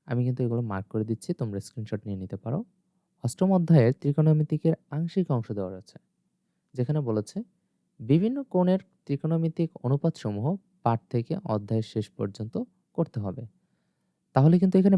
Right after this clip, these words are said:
ব্যবহারিকের একটি অংশ কিন্তু উল্লিখিত রয়েছে, আর ব্যবহারিকের কার্যক্রমের জন্য নির্ধারিত হচ্ছে এই অংশটুকু, যেটা হচ্ছে তোমাদের ব্যবহারিক অংশের জন্য নির্ধারিত এবং ব্যবহারিক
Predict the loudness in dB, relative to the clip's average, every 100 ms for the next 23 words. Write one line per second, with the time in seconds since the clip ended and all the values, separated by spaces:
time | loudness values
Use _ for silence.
0 | 6 6 8 6 6 2 -2 2 4 4
1 | 4 2 2 0 -2 -4 _ 6 6 6
2 | 4 2 0 -4 -14 -8 -6 -6 -2 0
3 | 2 4 2 0 0 0 -2 _ _ _
4 | -2 0 0 0 0 0 -2 0 0 2
5 | 0 0 0 2 0 -2 -6 -8 _ _
6 | 2 6 6 2 -4 -10 -12 -18 _ _
7 | _ _ -2 2 2 2 0 2 2 0
8 | -2 _ _ _ 2 4 6 6 4 2
9 | -2 -2 -4 -6 -6 -4 -2 -2 -2 -2
10 | -2 0 -2 0 0 2 0